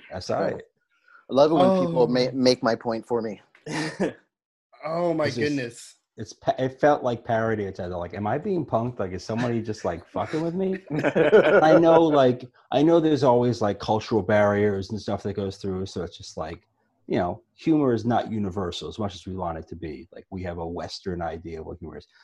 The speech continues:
Speaker 1: but just J. Cole fans being kinda light,
Speaker 3: Yeah.
Speaker 1: that's universal. That's,
Speaker 4: Yeah.
Speaker 1: that's something we can all agree on.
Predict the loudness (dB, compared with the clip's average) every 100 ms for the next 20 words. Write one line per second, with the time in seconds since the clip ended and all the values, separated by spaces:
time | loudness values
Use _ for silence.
0 | _ -4 -4 -6 -10 _ _ _ _ _
1 | 2 4 6 6 4 4 2 2 -2 -2
2 | 0 2 2 -2 -8 _ _ _ _ _
3 | _ -2 0 2 4 4 4 -2 _ _
4 | _ _ -20 _ _ _ _ -10 -8 -8
5 | -10 -4 -2 2 2 2 -2 -4 -14 -16
6 | -4 0 0 -2 -2 2 2 2 -2 -2
7 | -2 -2 -2 -4 -10 -10 -12